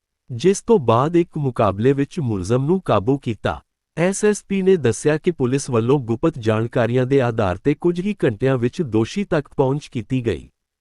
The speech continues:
ਦੋਸ਼ੀ ਨੂੰ ਕਾਬੂ ਕਰਨ ਦੌਰਾਨ ਉਸਨੇ ਪੁਲਿਸ ਪਾਰਟੀ ਉੱਤੇ ਗੋਲੀਬਾਰੀ ਕਰਕੇ ਭੱਜਣ ਦੀ ਕੋਸ਼ਿਸ਼ ਕੀਤੀ,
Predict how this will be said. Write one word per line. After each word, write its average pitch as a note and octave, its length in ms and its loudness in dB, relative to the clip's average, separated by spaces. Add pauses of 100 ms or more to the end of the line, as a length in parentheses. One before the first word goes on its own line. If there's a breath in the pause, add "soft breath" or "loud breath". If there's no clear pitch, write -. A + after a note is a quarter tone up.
(440)
ਦੋਸ਼ੀ C#3 460 2
ਨੂੰ A#3 140 -2
ਕਾਬੂ C#3+ 380 2
ਕਰਨ C#3+ 320 2
ਦੌਰਾਨ G#2+ 420 0
ਉਸਨੇ D3 320 -2
ਪੁਲਿਸ D3+ 420 -2
ਪਾਰਟੀ B2 340 0
ਉੱਤੇ D#3 300 0
ਗੋਲੀਬਾਰੀ A2+ 680 0
ਕਰਕੇ C#3+ 360 0
ਭੱਜਣ A#2 440 -2
ਦੀ D3 140 0
ਕੋਸ਼ਿਸ਼ - 460 -2
ਕੀਤੀ, B2 420 -6